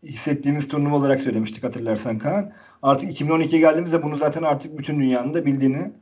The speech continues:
ve gördüğünü de artık çok net bir şekilde söyleyebiliriz. Ee, o da istiyor yani bir kupayı kazanmak. Hala da istiyor aslında. <laughs> Bakalım olacak mı? Ee, onu da göreceğiz. Ee, yani hakikaten, e, yani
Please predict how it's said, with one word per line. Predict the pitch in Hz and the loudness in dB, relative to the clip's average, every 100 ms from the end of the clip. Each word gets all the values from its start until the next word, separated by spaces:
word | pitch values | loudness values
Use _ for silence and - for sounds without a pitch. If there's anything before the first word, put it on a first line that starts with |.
| _ _ - | _ _ 2
ve | 135 | 6
gördüğünü | 139 135 131 139 147 | 8 6 4 2 2
de | 160 175 | 2 2
artık | 135 127 - | 2 0 -2
çok | - 139 | -10 -6
net | 139 135 | -6 -6
bir | |
şekilde | - 131 143 | -6 -4 -4
söyleyebiliriz. | 147 147 139 147 156 147 185 - _ _ _ _ _ - | -2 2 2 2 0 -2 -4 -12 _ _ _ _ _ -2
Ee, | 127 135 | 4 6
o | 135 135 156 | 6 4 4
da | |
istiyor | 175 165 - 180 165 | 4 2 2 4 6
yani | 131 123 | 6 4
bir | 127 | -2
kupayı | - - 127 | -6 -2 -2
kazanmak. | 127 117 127 139 147 | 0 -4 -2 -2 4
Hala | 151 160 165 | 6 6 6
da | 139 | 2
istiyor | 139 - 139 131 | 0 0 0 0
aslında. | 127 - 127 156 165 - _ - - - 139 | -2 -4 2 2 2 -6 _ -12 -10 -8 -2
<laughs> | 156 | 0
Bakalım | 147 151 156 156 | 2 2 2 2
olacak | 139 147 156 | 2 2 0
mı? | 139 135 - - - - _ | -2 -4 -8 -18 -20 -20 _
Ee, | 123 123 | 0 2
onu | 127 135 | 2 0
da | 143 | 0
göreceğiz. | 143 139 131 160 - - _ _ 147 | 0 0 0 -4 -6 -14 _ _ -10
Ee, | 127 123 123 123 120 120 127 110 - _ _ - 104 | -6 -2 -2 -2 -2 -4 -6 -10 -18 _ _ -20 -8
yani | 127 | -6
hakikaten, | 123 147 139 131 143 - - _ 131 | -4 -2 0 2 0 -2 -14 _ -8
e, | 123 123 123 123 113 98 | -4 -2 -2 -4 -4 -2
yani | 131 | 0